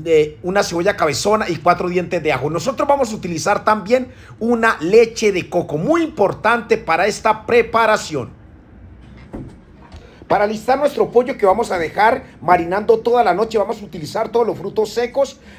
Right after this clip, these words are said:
la cebolla cabezona, el cilantro, el cimarrón, el tomillo y los cuatro dientes de ajo y los vamos a llevar a licuar, eh, hasta que nos quede perfectamente licuado.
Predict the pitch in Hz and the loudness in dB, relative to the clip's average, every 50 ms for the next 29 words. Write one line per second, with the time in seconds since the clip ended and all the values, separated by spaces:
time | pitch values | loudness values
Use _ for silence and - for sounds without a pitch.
0 | - - - 165 175 190 185 185 180 175 160 - - - 170 170 202 226 220 240 | -12 -10 -8 -6 -6 -6 -2 2 4 4 4 2 0 -4 -2 2 2 2 4 2
1 | 240 240 - - 156 147 - - - 233 247 247 247 254 247 - 180 180 170 - | 0 0 0 -2 -2 -4 -4 0 2 4 4 4 2 0 -4 -2 -4 -4 -4 -6
2 | - 151 151 170 196 226 240 226 240 - 226 226 - - 175 165 151 147 147 160 | -10 -8 -2 2 2 2 2 2 0 2 2 2 2 0 -8 -8 -6 -4 -2 0
3 | 190 233 254 247 - - - - - - 156 165 160 - 170 160 160 208 254 240 | 0 0 0 -2 -6 -16 -20 -12 -6 -4 -2 -2 -2 -4 -6 -6 -4 -4 -6 -4
4 | 240 240 226 220 190 170 160 160 - 196 196 196 233 220 220 226 220 220 - 233 | -2 -2 -2 0 -2 -4 -4 -2 -2 -4 -2 -2 -2 -2 0 0 0 2 2 2
5 | 226 220 220 208 208 220 214 214 202 165 160 160 170 190 208 - 202 185 175 190 | 4 4 4 4 4 2 0 0 -2 -4 0 0 0 0 -2 -6 -6 -4 -2 0
6 | 196 202 220 226 226 - - - - - - 165 175 170 165 156 - - - - | 2 2 0 0 -2 -8 -20 -20 -12 -4 0 0 0 0 -2 -8 -12 -10 -2 2
7 | 208 226 240 254 277 269 - - - - - - - - - - - 180 180 175 | 4 6 6 6 4 0 -4 -10 -20 -20 -20 -20 -20 -20 -14 -8 -4 -2 0 0
8 | 170 170 - - - - 180 165 - - 170 156 156 - 170 165 165 165 - - | -2 -4 -6 -10 -4 -2 -2 -2 -2 -2 -6 -6 -4 -2 -2 -2 -2 -4 -8 -18
9 | - - 170 170 175 - - - - 190 208 226 220 208 170 143 - 202 208 - | -14 -8 -4 -4 -4 -4 -4 -6 -4 -2 0 0 0 -2 -4 -2 -2 -4 -4 -4
10 | - 202 208 214 214 214 233 226 214 214 - 208 208 202 190 202 208 | -4 -4 -4 -4 -6 -6 -6 -6 -8 -6 -2 0 2 2 2 0 -2